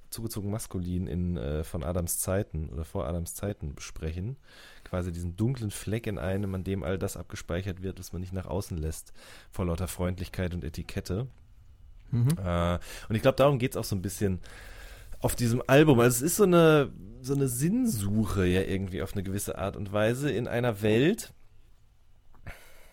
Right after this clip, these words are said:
Speaker 1: die eigentlich sowas gar nicht mehr zulässt. Also
Speaker 2: Mhm.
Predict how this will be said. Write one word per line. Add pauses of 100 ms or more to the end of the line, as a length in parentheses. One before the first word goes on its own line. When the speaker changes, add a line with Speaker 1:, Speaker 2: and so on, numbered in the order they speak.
(360)
Speaker 1:
die
eigentlich
sowas
gar
nicht
mehr
zulässt.
Also
Speaker 2:
Mhm.